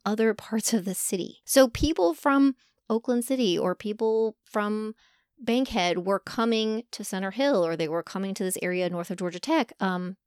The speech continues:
to, to do this violence as well. And of course, there was organized groups like the K K K and the Colombians as well. In the spring of nineteen fifty-three, a white family at five seventy-two Cairo Street, which is today the Bankhead area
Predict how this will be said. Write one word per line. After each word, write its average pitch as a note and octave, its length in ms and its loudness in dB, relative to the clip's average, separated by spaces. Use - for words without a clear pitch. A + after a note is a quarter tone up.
to, A3 220 0
to G3 220 -2
do F3+ 200 -2
this F3+ 160 0
violence F3 320 -2
as G3 100 -2
well. C#4+ 220 6
And C4+ 160 2
of F#4 120 -4
course, F#3 420 0
there F3+ 140 0
was F#3 100 0
organized F3 420 -6
groups E3+ 240 -10
like F3 100 -8
the F#3+ 80 -6
K F#3 180 -6
K G3 100 -4
K D3+ 240 -4
and D#3+ 100 -4
the - 60 -12
Colombians - 480 -10
as - 100 -6
well. - 180 -8
In A3+ 120 8
the A3+ 80 10
spring B3+ 280 6
of B3 80 6
nineteen A3+ 280 4
fifty-three, G#3 720 2
a F#3+ 120 4
white F#3 340 0
family F#3 460 -2
at F#3 120 -4
five F#3+ 360 -4
seventy-two F#3+ 600 -4
Cairo F#3+ 520 -2
Street, G#3 500 -4
which F#3+ 220 -6
is E3+ 360 -6
today E3+ 320 -4
the E3+ 100 -4
Bankhead E3+ 380 -4
area - 360 -6